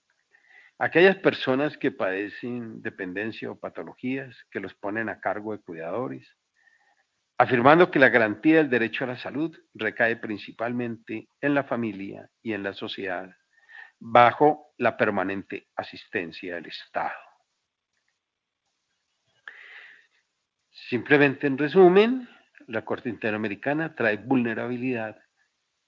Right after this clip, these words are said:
En Colombia lo aplicamos con el principio de solidaridad.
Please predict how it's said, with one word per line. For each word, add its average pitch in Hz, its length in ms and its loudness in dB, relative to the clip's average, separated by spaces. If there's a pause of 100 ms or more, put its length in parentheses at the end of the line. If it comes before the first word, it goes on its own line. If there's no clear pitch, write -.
(280)
En 151 160 2
Colombia 123 720 4
lo 113 120 -2
aplicamos 120 760 -4
con 110 160 -8
el 98 100 -10
principio 101 540 -10
de 190 280 -4 (480)
solidaridad. 90 1000 -10